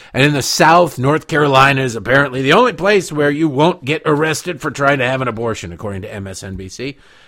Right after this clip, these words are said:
And if the Republicans win down there, boy howdy, they're gonna make sure that you get arrested for trying to have an abortion down there too. As is always the case when dealing with Democrats, the truth is a little bit more nuanced than they,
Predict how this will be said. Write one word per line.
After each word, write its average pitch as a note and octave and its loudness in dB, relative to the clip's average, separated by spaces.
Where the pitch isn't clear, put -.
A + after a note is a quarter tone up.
And A#2+ 2
if A2+ 0
the A2+ -10
Republicans E3+ 2
win F#3 2
down E3+ 2
there, D3 0
boy C3 0
howdy, C3 0
they're A#2+ -2
gonna A#2 -6
make A2+ -8
sure A#2+ -8
that A2 -12
you A#2+ -10
get G#2+ -10
arrested G2 -10
for G2+ -12
trying G2 -10
to F2 -10
have F2+ -12
an F2+ -12
abortion F2+ -12
down F2 -10
there D#2+ -12
too. - -20
As C#3+ 2
is C3 0
always A#2+ 0
the A2+ -10
case A#2 -4
when A2 -8
dealing A2+ -6
with A2+ -8
Democrats, A#2 -4
the A2 -18
truth B2+ -6
is A2 -10
a A2+ -10
little A#2+ -8
bit A#2+ -6
more A#2+ -6
nuanced A#2+ -6
than G#2+ -8
they, A#2+ -4